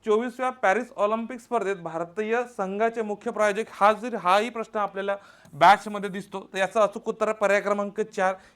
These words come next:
हे चारही स्पॉन्सर होते, लक्षात असू द्या. ठीक आहे. त्यानंतर बघा पुढचं, सप्टेंबर चोवीस मध्ये भारताच्या राष्ट्रपतींनी महाराष्ट्रातील लातूर जिल्ह्यातील कोणत्या तालुक्यात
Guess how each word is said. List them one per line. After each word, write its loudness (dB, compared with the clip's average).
हे -10
चारही 2
स्पॉन्सर -2
होते, -4
लक्षात -8
असू -12
द्या. -2
ठीक -10
आहे. 0
त्यानंतर 0
बघा -2
पुढचं, -8
सप्टेंबर -4
चोवीस -6
मध्ये -2
भारताच्या -6
राष्ट्रपतींनी -4
महाराष्ट्रातील 2
लातूर 2
जिल्ह्यातील -6
कोणत्या -6
तालुक्यात 0